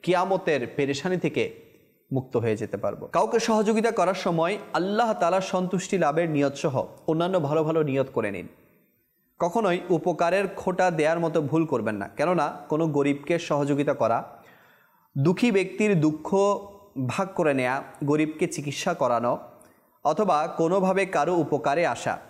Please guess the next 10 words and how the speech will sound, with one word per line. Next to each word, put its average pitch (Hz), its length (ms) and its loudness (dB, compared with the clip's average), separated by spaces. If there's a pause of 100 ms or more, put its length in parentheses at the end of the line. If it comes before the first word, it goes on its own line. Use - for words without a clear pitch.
(120)
খুবই 156 160 2
ভালো 127 240 0
কাজ, - 300 -6
কিন্তু 160 280 0 (100)
এরপর 160 480 2
তাকে 151 300 -2
উপকারের 147 600 0
খোটা 190 300 0
দেয়া 123 280 0 (340)
খুবই 185 440 0